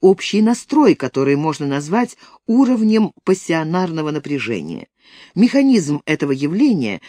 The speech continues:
блестяще описал Агюстен Тьерри при анализе победы Гуго Капета над,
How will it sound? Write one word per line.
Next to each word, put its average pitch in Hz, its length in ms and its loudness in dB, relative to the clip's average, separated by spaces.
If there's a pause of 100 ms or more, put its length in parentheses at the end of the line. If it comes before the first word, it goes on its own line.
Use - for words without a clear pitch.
(180)
блестяще 233 680 0
описал 208 640 0 (260)
Агюстен 180 720 0
Тьерри 147 640 -2 (480)
при 185 240 2
анализе 165 540 0
победы 151 640 0 (260)
Гуго 139 600 2
Капета 240 640 -4 (360)
над, 165 360 0